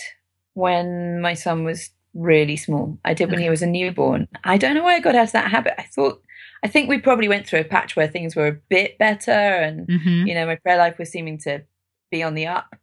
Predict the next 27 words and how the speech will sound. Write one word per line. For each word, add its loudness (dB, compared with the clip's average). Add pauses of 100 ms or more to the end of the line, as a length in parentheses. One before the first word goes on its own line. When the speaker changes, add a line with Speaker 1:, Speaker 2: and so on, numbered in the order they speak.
Speaker 1:
And 2
then 2
Speaker 2:
Mm-hmm. -8 (840)
Speaker 1:
I, -8 (440)
I'd -2
completely 0
forgotten 2
I 4
used -6
to -12
do 0
that. 2
Isn't -6
that -4
crazy? -4 (120)
Speaker 2:
No, 2 (100)
I 0
know. 2
I 2
do. -2
Speaker 1:
<laughs> -4
Speaker 2:
I 2
know -2
because, -6 (100)
you -4
know, -2
I've, -4